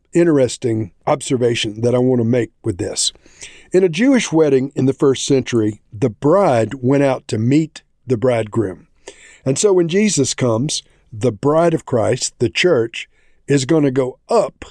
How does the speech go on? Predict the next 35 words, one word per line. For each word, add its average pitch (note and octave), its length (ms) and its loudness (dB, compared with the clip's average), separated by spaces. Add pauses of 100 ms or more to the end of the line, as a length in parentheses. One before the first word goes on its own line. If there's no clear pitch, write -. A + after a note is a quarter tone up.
(280)
to C3+ 100 0
meet D#3+ 300 0
the B2+ 100 2
Lord B2+ 340 2
in A2+ 140 -2
the A2+ 180 -4
air. B2+ 300 0 (340)
Now, A#2+ 80 0
this D#3 220 0
is C3+ 160 -2
not C#3+ 260 0
clearly D3 400 2
spelled C3 460 -2
out A#2 180 0
in G#2+ 120 -2
the G2+ 80 -2
text, - 520 -6 (480)
but D3+ 180 0
it E3 200 0
was G#3 240 2
a G#3 80 2
Jewish E3+ 400 2
cultural C#3 560 0
tradition B2 640 -2 (320)
in C3+ 160 0
the B2+ 100 2
first B2 300 -2
century B2 420 0
that B2 220 -2
the A#2+ 80 -4
bride B2+ 560 0
would A2 180 -4
go B2 220 0
to A#2 180 -4
meet C#3+ 480 -2